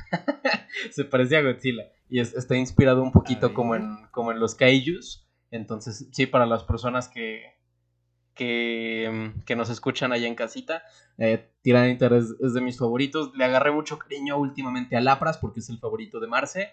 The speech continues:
Speaker 1: Eh, Olis Amor, si estás escuchando esto, pero mi favorito siempre ha sido, eh, Tyranitar por mucho. Me gusta mucho Blastoise y justamente porque empecé a jugar un deck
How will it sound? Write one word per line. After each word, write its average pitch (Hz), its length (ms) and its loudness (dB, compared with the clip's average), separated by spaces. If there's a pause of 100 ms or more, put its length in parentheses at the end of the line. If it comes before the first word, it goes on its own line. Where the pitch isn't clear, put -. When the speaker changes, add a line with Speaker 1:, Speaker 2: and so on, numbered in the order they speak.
(100)
Speaker 1:
Eh, 107 320 -14
Olis 131 200 -8
Amor, 151 180 -6
si - 80 -14
estás 117 200 -8
escuchando 120 440 -6
esto, 165 320 -6 (540)
pero 113 640 2
mi 117 140 -4
favorito 120 420 2
siempre 123 300 -4
ha 113 40 -2
sido, 117 580 -2
eh, 113 260 -16 (300)
Tyranitar 113 720 0
por 117 120 -2
mucho. 117 480 -6 (140)
Me 135 100 4
gusta 175 200 6
mucho 214 220 2
Blastoise 160 500 2
y 113 40 -8
justamente 135 500 -6
porque - 240 -12
empecé 113 280 -10
a 113 40 -2
jugar 127 360 0
un 127 160 -4
deck 135 280 2